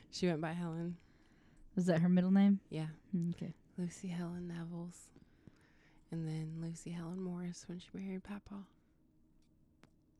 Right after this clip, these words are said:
Speaker 1: Doris Morris.
Speaker 2: That was his name.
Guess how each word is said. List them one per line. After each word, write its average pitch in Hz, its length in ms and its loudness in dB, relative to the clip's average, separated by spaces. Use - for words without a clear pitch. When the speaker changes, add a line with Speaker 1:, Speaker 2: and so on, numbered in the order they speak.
Speaker 1:
Doris 175 480 6
Morris. 180 560 4
Speaker 2:
That 190 220 8
was 214 200 6
his 254 180 8
name. 277 300 10